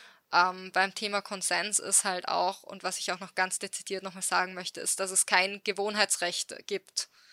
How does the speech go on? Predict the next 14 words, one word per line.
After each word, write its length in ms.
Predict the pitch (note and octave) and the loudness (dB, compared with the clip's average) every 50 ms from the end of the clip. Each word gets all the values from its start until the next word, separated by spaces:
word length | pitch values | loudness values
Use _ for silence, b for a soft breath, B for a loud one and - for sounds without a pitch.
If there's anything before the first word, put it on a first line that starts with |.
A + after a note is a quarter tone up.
| B B B B B B B B B | B B B B B B B B B
Hatten 340 | B G#3+ G3 - - G#3+ G3 | B 2 2 2 0 -6 -6
wir 120 | G3 - | -4 -2
eh 160 | - - A3 G#3+ | 0 2 2 4
schon 560 | - - G#3 F#3+ F#3+ F#3+ F#3+ G3 F#3+ F#3+ - _ _ - | 4 4 2 0 -2 -2 -4 -6 -8 -12 -14 _ _ -14
kurz 320 | - - G#3+ G#3 G3+ - | -8 -4 -4 -2 0 2
angesprochen 640 | - - F#3+ G3 G#3 G3+ - - - F#3+ F#3+ - G#3 - | 2 2 2 2 0 -2 -2 -2 -2 -4 -4 -4 -6 -6
oben, 460 | - G3+ G#3+ A3+ B3+ B3 A#3+ A3+ A3+ | -4 -2 -2 -2 -4 -6 -8 -4 2
bei, 460 | - F3+ F3+ F3+ F#3 F#3 F#3+ F#3+ F#3 B B B B B B B _ | 4 6 6 6 6 4 2 -2 -4 B B B B B B B _
dabei, 280 | - F#3+ F#3+ F#3+ G3+ G3 | 8 8 8 8 6 4
dass 180 | G3+ F#3+ - | 2 0 0
Konsens 420 | - - G3 F#3+ - - F#3+ - - | 0 -2 -4 -4 -4 -4 -4 -4 -4
umkehrbar 560 | - A#3 A#3+ - - B3 A#3 A3+ A#3 A3 A3 | -4 -6 -8 -4 0 0 2 2 2 2 0
sein 300 | - A3 G#3 G#3+ G#3+ G#3+ | 2 0 0 0 -2 -4
muss, 340 | A3 A3 G#3+ - - - | -4 0 2 2 2 2